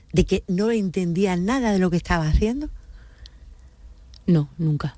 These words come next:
Speaker 1: ¿Nunca?
Speaker 2: Nunca. No, no. Yo creo que, que además el flamenco tiene algo muy bonito, que es que más allá de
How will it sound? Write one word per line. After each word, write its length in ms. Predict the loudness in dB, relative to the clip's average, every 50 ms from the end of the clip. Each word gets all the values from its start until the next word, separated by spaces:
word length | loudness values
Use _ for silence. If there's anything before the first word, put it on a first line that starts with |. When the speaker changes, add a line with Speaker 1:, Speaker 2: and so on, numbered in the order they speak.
| -10 0
Speaker 1:
¿Nunca? 340 | 0 2 2 2 -2 -6 -8 -12 -20 -16 -6 -2
Speaker 2:
Nunca. 420 | 0 2 2 2 0 -2 -6 -8 -8 -12 -14 -14 -14 -14 -14 -16 -18 -20 -20 -20 -20 -20 -20 -20 -20 -20 -20 -20 -20 -20 -20 -20 -20 -10 -4 -2
No, 180 | 0 0 2
no. 240 | 2 0 0 -2 -4 -4
Yo 160 | 2 2 2
creo 160 | 4 4 2 4
que, 200 | 4 2 2 2
que 140 | 2 0
además 460 | 2 2 2 2 2 4 4 4 2 2
el 100 | 0 -2
flamenco 320 | -2 -2 0 0 0 0
tiene 160 | 0 0 0 2
algo 200 | 2 2 2 2
muy 100 | 2 2
bonito, 500 | 2 2 2 2 2 0 0 -2 -4 -4 -10 -20 -20 -20 -20 -20 -20 -20 -8 2
que 80 | 2 2
es 60 | 2
que 320 | 2 0 0 0 0 0 -4 -10 -20 -20 -20 -20 -20 -20 -20 -18 -18 -18 -16 -10 -4
más 340 | -2 0 0 0 2 2 2
allá 480 | 2 4 4 4 4 4 4 2 -2 -6 -10 -18 -20 -20 -20 -16 -6
de 1120 | -2 0 2 4 4 4 4 2 2 2 0 0 0 0 0 0 0 0 0 0 -2 -2